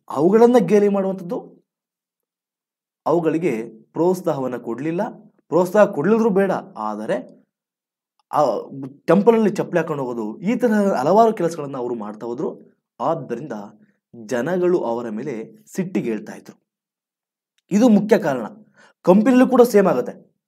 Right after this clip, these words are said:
ಇವನ್ನು, ಆ, ಹೊಯ್ಸಳ ರಾಜ್ಯ, ರಾಜ್ಯದಲ್ಲೂ ಕೂಡ ಹಂಗೆ ಆಗುತ್ತೆ. I will tell you, ದ್ವಾರ ಸಮುದ್ರದಲ್ಲೂ ಕೂಡ ಹಿಂಗೆ ಆಗುತ್ತೆ. ಆಗ ಯಾವಾಗ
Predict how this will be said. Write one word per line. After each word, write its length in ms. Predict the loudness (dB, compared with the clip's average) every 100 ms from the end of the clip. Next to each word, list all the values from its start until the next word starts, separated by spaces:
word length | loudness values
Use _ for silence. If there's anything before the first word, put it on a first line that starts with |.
| _ _ _ _ _ _ _ _ _ _ _ -2
ಇವನ್ನು, 480 | 4 6 6 4 2
ಆ, 600 | -6 -4 2 4 6 6
ಹೊಯ್ಸಳ 440 | 6 8 8 8
ರಾಜ್ಯ, 280 | 8 4 4
ರಾಜ್ಯದಲ್ಲೂ 320 | 4 4 2
ಕೂಡ 140 | 2 0
ಹಂಗೆ 200 | 0 -4
ಆಗುತ್ತೆ. 260 | -6 -10 -18 _ _ _ _ _ _
I 40 | -2
will 140 | -2
tell 140 | -2 -2
you, 100 | 0
ದ್ವಾರ 140 | 0
ಸಮುದ್ರದಲ್ಲೂ 360 | 0 -2 -2 -4
ಕೂಡ 120 | -6
ಹಿಂಗೆ 180 | -4 -6
ಆಗುತ್ತೆ. 440 | -8 -14 _ _ _ _ _ _ _ _ _ _ _ _ _ -8
ಆಗ 260 | 0 2 2 -2 -2 -6 -18 _ _ _ _ -20 _ -6
ಯಾವಾಗ 800 | 4 8 10 10 8 6 4